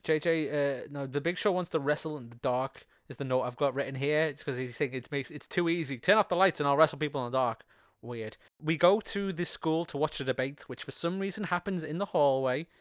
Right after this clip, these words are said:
which for some reason happens in front of a water fountain.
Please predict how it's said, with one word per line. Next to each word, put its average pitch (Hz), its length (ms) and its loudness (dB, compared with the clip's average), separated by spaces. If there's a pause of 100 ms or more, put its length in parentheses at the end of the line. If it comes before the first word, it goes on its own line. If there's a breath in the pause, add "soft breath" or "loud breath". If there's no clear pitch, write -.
(320 soft breath)
which - 160 -8
for 139 80 -6
some 170 280 0
reason 175 300 -2
happens 165 380 -2
in 170 140 -4
front 160 260 -4
of 143 160 0
a 143 80 2
water 139 380 0
fountain. 117 500 -8